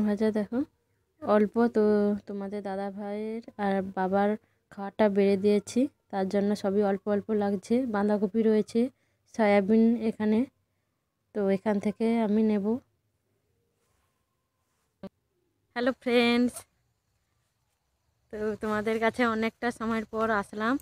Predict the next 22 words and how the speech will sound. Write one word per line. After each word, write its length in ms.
তো 140
সেই 160
দুপুরে 400
রান্না 400
শেয়ার 220
করেছিলাম, 440
তারপরে 360
খাওয়া 280
দাওয়া 180
করে 220
একটা 300
ঘু-, 280
একটু 200
ঘুমিয়ে 360
পড়েছিলাম। 520
তো 60
উঠে 280
বিকালের 480
কাজ 280
সেরে 280
একটু 260
দেখো 300